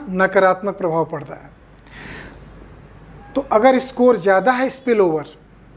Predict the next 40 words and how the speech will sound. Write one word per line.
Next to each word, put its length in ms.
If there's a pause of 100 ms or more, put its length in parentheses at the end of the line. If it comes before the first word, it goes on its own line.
(120)
तो 260
सकारात्मक 680
प्रभाव 260
पड़ 180
रहा 160
है, 220 (380)
और 140
अगर 300
स्पिल 340
ओवर 240
score 460 (380)
कम 220
है 180 (180)
तो 140
नकारात्मक 600
प्रभाव 280
पड़ 160
रहा 120
है 140 (360)
या 140 (180)
कम 180
सकारात्मक 560
प्रभाव 240
पड़ 180
रहा 140
है। 100 (460)
भारत 380
का 80
स्पिल 260
ओवर 180
स्कोर 220
बहुत 240
अच्छा 240
है, 180 (400)
नाइंटी 460 (520)
एट 280
पॉइंट 320
फ़ोर 520 (160)
है 160
ये, 160